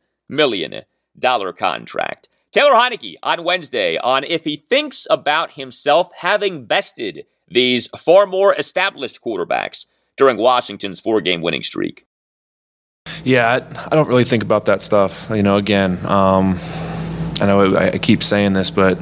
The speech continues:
Speaker 2: you know, last year at this time, I wasn't planning, I didn't think I was ever gonna play again. So,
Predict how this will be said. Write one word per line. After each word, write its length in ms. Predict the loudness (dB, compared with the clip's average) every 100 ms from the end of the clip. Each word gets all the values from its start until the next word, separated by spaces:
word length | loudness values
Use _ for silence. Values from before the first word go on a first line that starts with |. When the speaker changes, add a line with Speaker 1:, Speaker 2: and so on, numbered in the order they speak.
| -2
Speaker 2:
you 60 | 2
know, 120 | 4
last 360 | 4 2 2
year 80 | 0
at 60 | 0
this 100 | -2
time, 260 | 0 0
I 60 | 2
wasn't 240 | 0 0
planning, 280 | 0 2 2
I 40 | 0
didn't 180 | -2
think 160 | -2 0
I 40 |
was 100 | 2
ever 120 | 2 2
gonna 140 | 2
play 160 | 2 2
again. 320 | 4 2 2
So, 480 | 2 4 4 2